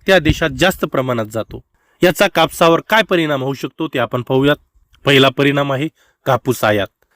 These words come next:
जर सरकारने इतर देशातून स्वस्त कापूस आयात करण्याची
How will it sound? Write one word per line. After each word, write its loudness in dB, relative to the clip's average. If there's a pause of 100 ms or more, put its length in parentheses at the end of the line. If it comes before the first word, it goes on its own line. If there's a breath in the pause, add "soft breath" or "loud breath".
(220)
जर 4
सरकारने 0
इतर 0
देशातून 0
स्वस्त -2
कापूस 0
आयात 4 (200)
करण्याची 0